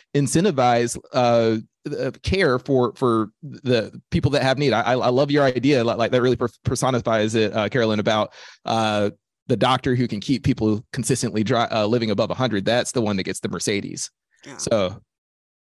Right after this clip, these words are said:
Speaker 1: love that con-, love that concept. Love that thought. Uh, and again, uh, big thank you for, for, I mean, th-, th-, I, I think this has been incredible, this session. I, I don't know where this forty-six minutes went.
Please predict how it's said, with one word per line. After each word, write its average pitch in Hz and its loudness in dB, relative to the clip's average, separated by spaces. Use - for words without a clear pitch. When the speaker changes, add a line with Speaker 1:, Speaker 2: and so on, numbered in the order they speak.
Speaker 1:
love 117 0
that 113 0
con-, 113 -4
love 113 0
that 104 0
concept. 101 -4
Love 101 -4
that 98 -4
thought. 92 -2
Uh, 113 0
and 147 0
again, 139 0
uh, 135 0
big 190 2
thank 147 -2
you 107 -4
for, 131 0
for, 113 0
I 139 2
mean, 131 2
th-, 139 0
th-, 139 2
I, 127 0
I 139 0
think 151 -4
this 143 0
has 131 -2
been 123 -2
incredible, 127 0
this 120 0
session. 127 0
I, 117 0
I 143 2
don't 156 0
know 131 0
where 123 2
this 113 -2
forty-six 131 -2
minutes 110 -2
went. 127 -2